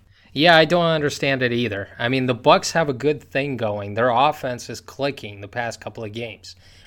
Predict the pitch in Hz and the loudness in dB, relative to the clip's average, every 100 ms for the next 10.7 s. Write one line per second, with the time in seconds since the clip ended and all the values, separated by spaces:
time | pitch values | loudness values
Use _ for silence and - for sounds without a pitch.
0 | - 156 233 269 226 196 180 180 160 139 | 0 2 4 2 0 -2 -2 -4 -4 -4
1 | 170 165 - 135 120 139 147 143 143 143 | -4 -6 -4 -6 -4 -4 -4 -4 -4 -4
2 | 135 117 113 104 127 143 139 139 127 127 | -6 -8 -10 -4 -4 -2 -8 -4 -2 -2
3 | 123 123 123 113 139 165 - - - 131 | -4 -6 -6 -6 -6 -8 -12 -20 -6 -6
4 | 123 135 147 139 131 - - _ 135 151 | -4 -6 -2 -2 -2 -12 -18 _ -2 2
5 | 160 185 180 160 156 - - 147 127 120 | 4 2 -4 -4 -6 -8 -6 -4 -2 -2
6 | 123 120 127 143 156 151 151 135 - 127 | -2 -6 -4 -4 -2 -4 -4 -10 -8 -8
7 | 123 127 123 117 123 120 - 123 120 117 | -6 -6 -8 -6 -6 -6 -8 -12 -8 -10
8 | 113 - 117 113 - 117 113 113 110 - | -10 -10 -10 -10 -12 -14 -14 -14 -16 -18
9 | - _ 131 127 127 120 - 123 117 - | -20 _ -8 -4 -4 -4 -6 -8 -8 -10
10 | 123 117 117 113 117 117 113 | -10 -8 -10 -10 -8 -8 -8